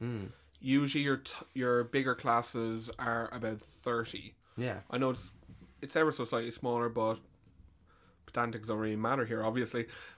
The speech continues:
Speaker 2: But, uh, the thing
Speaker 1: That's
Speaker 2: is,
Speaker 1: right.
Speaker 2: you won't teach a full hour lesson. It's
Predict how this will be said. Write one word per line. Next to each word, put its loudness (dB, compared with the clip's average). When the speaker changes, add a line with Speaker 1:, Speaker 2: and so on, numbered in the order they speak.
Speaker 2:
But, 6
uh, 8
the 0
thing 6
Speaker 1:
That's 6
Speaker 2:
is, 6
Speaker 1:
right. -4
Speaker 2:
you 4
won't 6
teach 0
a -2
full 2
hour 2
lesson. -6
It's -8